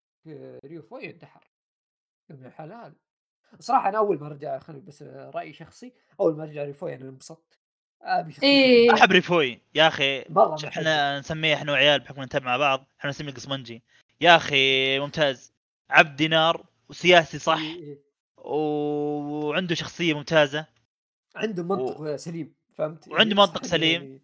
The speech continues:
Speaker 3: وإلى الحين
Speaker 1: بالضبط،
Speaker 3: يبي يحشر
Speaker 1: صح.
Speaker 3: ريبوكو
Speaker 1: إيه.
Speaker 3: عقب، آه، معركة بايو ذيك، مدري حملة بايو.
Speaker 1: إيه.
Speaker 3: كان شيء ممتاز.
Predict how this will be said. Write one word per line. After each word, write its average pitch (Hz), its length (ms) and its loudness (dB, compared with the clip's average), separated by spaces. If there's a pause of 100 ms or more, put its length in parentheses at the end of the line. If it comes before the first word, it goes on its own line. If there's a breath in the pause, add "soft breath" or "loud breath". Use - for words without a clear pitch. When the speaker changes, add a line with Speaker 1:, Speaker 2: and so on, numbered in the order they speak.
(840)
Speaker 3:
وإلى 185 380 6
الحين 196 120 4
Speaker 1:
بالضبط، 202 200 2
Speaker 3:
يبي 175 100 4
يحشر 185 240 0
Speaker 1:
صح. 175 60 2
Speaker 3:
ريبوكو 175 480 2
Speaker 1:
إيه. 123 40 -2
Speaker 3:
عقب، 147 380 -4
آه، 107 380 -6
معركة 151 360 -2
بايو 143 300 4
ذيك، 143 320 -4
مدري 113 220 -14
حملة 143 320 -4
بايو. 151 300 0
Speaker 1:
إيه. - 960 -20
Speaker 3:
كان 160 320 4
شيء 156 160 -2
ممتاز. 131 520 -4